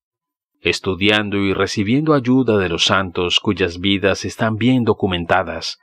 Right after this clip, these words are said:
y de las personas santas que nos rodean hoy en día. A quienes se atreven a decir que no necesitan a la Santísima Virgen María, les pregunto,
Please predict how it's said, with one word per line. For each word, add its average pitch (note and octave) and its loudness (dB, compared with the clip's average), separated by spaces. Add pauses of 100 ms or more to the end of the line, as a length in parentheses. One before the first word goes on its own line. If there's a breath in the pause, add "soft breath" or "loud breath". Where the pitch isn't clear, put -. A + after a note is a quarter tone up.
(200)
y G2 0
de F#2 2
las F#2 0
personas F2+ -2
santas G2 -2
que G#2+ -2
nos G2+ -4
rodean G2+ 0
hoy A#2 2
en A2 0
día. D#2 -6 (540)
A G#2 -4
quienes B2+ 0
se C#3 0
atreven F3+ -2
a E3 -2
decir A2 0
que A2+ 0
no B2+ 2
necesitan C3+ -2
a F#2 2
la G2 0
Santísima G#2 -4
Virgen A#2+ -2
María, G2+ 0
les F2+ 0
pregunto, F2+ -4